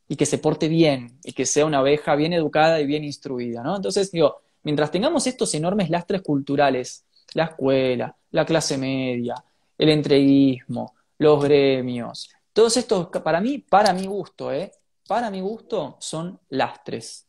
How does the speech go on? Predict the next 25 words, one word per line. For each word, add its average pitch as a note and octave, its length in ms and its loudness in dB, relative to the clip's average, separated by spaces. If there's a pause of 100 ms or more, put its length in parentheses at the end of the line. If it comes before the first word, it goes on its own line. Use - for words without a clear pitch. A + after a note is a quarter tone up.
(100)
no E3+ 220 2
son F#3 540 2
fuerzas E3+ 880 0
que C#3 100 -2
vayan D3+ 300 -2
a C#3 80 -6
cambiar D3 280 -2
el E3+ 100 -6
sistema, C#4 420 -4
como D#3 240 -2
no B3+ 100 2
la A#3+ 160 6
vienen A#3 300 0
cambiando F#3 480 -2
desde D3 200 0
hace F#3 200 -4
doscientos G3+ 500 -4
años, D3 300 0
aparte, B2+ 300 -4
digo, C3+ 140 -2
la C3 100 0
historia A3 360 0
acompaña E3+ 520 -4
esta C#3 140 -6
reflexión, C#3 640 -6